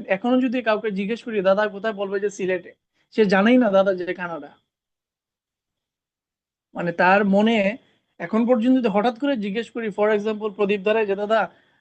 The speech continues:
আহ, পলাশ দা কোথায়?" "আরে, উনি তো সিলেটে।" উনি নিজেই জানে না উনি যে কানাডাতে। মানে, এতটা হৃদয় উনি ছুঁয়ে গেছেন, even থাকবেন।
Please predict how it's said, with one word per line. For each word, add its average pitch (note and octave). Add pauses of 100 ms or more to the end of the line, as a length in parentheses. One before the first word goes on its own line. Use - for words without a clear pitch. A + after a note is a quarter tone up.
আহ, F#3+
পলাশ A3
দা A3+
কোথায়?" F3+
"আরে, A3+
উনি A#3
তো G#3+
সিলেটে।" F#3+ (520)
উনি G3+
নিজেই A#3
জানে B3
না G#3+
উনি F#3+
যে F#3+
কানাডাতে। D#3+ (2000)
মানে, D#3+
এতটা F#3
হৃদয় G3+
উনি F#3+
ছুঁয়ে G#3
গেছেন, G3 (680)
even F#3
থাকবেন। F#3